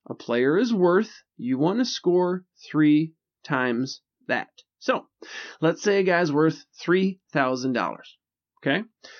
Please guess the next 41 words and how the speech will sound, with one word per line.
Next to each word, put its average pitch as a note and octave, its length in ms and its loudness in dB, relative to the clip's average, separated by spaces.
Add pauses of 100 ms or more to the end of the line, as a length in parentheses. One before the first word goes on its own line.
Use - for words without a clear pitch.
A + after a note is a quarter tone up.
(120)
So A#2 120 -6
three F#3 240 0
thousand B3+ 320 0
dollars, E3 420 0 (160)
three G#3 460 0 (100)
times B3+ 380 0
three, E4 300 2
you A3+ 160 4
want C3 160 0
three C#3 160 2
X C3+ 140 -4
value, C3 340 0 (120)
he's F#3+ 260 0
gonna A3+ 200 2
score E3 320 0
nine D#3+ 280 4
points. D4+ 440 0
If C#3 140 -8
you D#3 100 0
do F#3+ 160 0
that, F3+ 280 0 (100)
your C#3+ 220 -2
chances F#3 340 0
are D#3+ 120 4
you're D#3 140 4
gonna D3 120 6
be C#3 120 6
in C#3 80 4
the C3+ 80 2
money. B2 260 0 (100)
Uh, A#2+ 320 -2
if A#2+ 140 -4
you B2+ 100 0
finish E3+ 280 0
with D#3+ 100 -2
over D#3+ 200 2
a C#3+ 40 0
hundred E3 200 2
and C#3+ 120 0
fifty C#3 220 -2
points, - 480 0